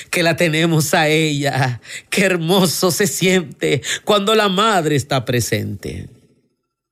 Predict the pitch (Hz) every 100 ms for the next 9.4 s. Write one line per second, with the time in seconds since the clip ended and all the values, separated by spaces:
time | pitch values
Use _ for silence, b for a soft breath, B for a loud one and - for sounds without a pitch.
0 | _ _ _ - 113 117 113 - 127 120
1 | 117 117 117 117 117 147 139 120 120 117
2 | 123 120 107 123 113 123 123 131 B B
3 | - 170 196 208 196 - 135 131 120 123
4 | 127 127 - _ _ _ 156 143 131 -
5 | 101 98 - 117 107 110 113 - 107 98
6 | 98 92 95 95 101 98 95 95 92 92
7 | 98 98 98 131 - - - - - -
8 | - - - - - - - - - 127
9 | 135 147 131